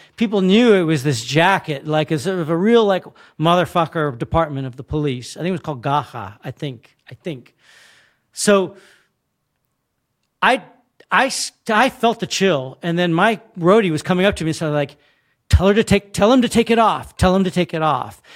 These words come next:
And, and the, the translator was, like, crying backstage, and we're like, "Fuck, Roddy, take it off, take it off." So he took it off, and, uh,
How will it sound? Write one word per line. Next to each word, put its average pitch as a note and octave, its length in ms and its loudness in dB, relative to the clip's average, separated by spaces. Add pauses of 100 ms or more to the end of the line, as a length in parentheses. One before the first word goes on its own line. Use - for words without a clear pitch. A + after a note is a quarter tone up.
(280)
And, D3 180 0
and C#3 200 -2
the, C3+ 140 -2
the C3+ 120 -2
translator F#3+ 520 0
was, C#3 120 -8
like, C3+ 140 -10 (340)
crying F#3 540 -2
backstage, D3+ 720 -2
and C3+ 80 -6
we're C#3 80 -6
like, B2+ 80 -10
"Fuck, - 220 -10 (220)
Roddy, D#3 360 0
take - 260 -6
it G3+ 60 0
off, E3+ 240 0
take G3 180 -2
it G#3+ 60 -2
off." C#3 280 -4 (220)
So - 160 -6
he D3 100 -2
took D3+ 200 -4
it E3 100 0
off, D3 380 -2 (100)
and, D3 240 -4
uh, C3+ 320 -4